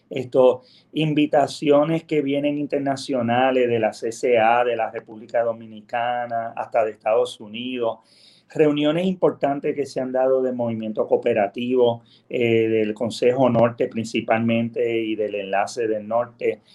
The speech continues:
Eh, y actualmente, eh,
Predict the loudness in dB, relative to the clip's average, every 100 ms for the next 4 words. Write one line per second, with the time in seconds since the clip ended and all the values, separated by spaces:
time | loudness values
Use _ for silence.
0 | -20 -20 _ 2 4 6 4 2 -2 -6
1 | _ _ _ _ 2 4 2 -4 _ _
2 | _ _ 4 4 2 0 2 2 -2 -6
3 | -4 -2 -2 -6 _ -14 -6 -2 -2 -2